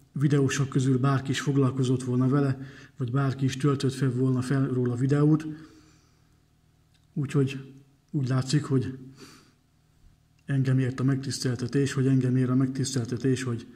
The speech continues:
ezt megtegyem, és bemutassam nektek, és megismertesselek vele titeket ezzel a típussal is. Ugye, ez nem annyira népszerű, mint a tizenhármas, vagy hát lehet, hogy nem is annyira ismert,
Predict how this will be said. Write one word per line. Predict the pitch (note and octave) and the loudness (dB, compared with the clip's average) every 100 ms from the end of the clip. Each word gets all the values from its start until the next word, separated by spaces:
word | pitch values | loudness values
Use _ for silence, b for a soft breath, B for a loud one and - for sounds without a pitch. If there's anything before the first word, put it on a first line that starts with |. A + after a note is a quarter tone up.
| B B B B B | B B B B B
ezt | C#3 - | -8 -2
megtegyem, | C#3 C#3 D3+ D#3 D#3+ D3+ - B B B - | -2 2 4 4 4 2 -6 B B B -12
és | C3 | -6
bemutassam | A#2 D3 D#3 D#3 - C#3 | 0 2 4 2 0 2
nektek, | C3 B2+ B2+ C3 A#2+ | 2 2 -2 -4 -4
és | B2 A2+ | -4 -2
megismertesselek | C3 B2+ B2+ - B2 - A#2+ C3 A#2+ A#2 | -2 -2 -4 -2 -4 -4 -6 -4 -4 -4
vele | A#2+ B2 A2 B B B B B _ | -4 -2 -4 B B B B B _
titeket | - C3+ - D3 C#3+ - - _ _ _ _ _ _ _ _ _ | -6 -4 -2 -2 -2 -10 -20 _ _ _ _ _ _ _ _ _
ezzel | - C3 A#2 | -10 -6 -4
a | A#2+ | -6
típussal | - C#3+ C#3+ - B2 | -4 -4 -2 -2 0
is. | C#3 D#3 - B B B B B B B B _ _ _ _ _ _ _ _ _ | 2 2 -2 B B B B B B B B _ _ _ _ _ _ _ _ _
Ugye, | F3+ | 0
ez | F3 | 2
nem | C#3+ D#3 | 4 6
annyira | D3 C#3+ C#3+ C#3 | 6 4 4 4
népszerű, | D3 D3 - C#3 C#3 | 4 2 0 0 2
mint | C#3 C3 | 2 2
a | B2+ | 0
tizenhármas, | D3+ C3+ C#3+ C3+ C3 B2+ C3 - B B B B B B _ _ _ _ _ _ _ _ | 0 2 2 2 2 2 0 -2 B B B B B B _ _ _ _ _ _ _ _
vagy | A#2 A2+ | -12 -8
hát | A#2+ A2+ | -8 -2
lehet, | C#3 C3 | 0 2
hogy | C3 | 0
nem | B2+ C3 | 2 2
is | C3 | 2
annyira | C3 A#2+ A#2+ | 0 0 0
ismert, | C3+ C#3 D#3 C#3 C#3+ | 0 2 2 2 -2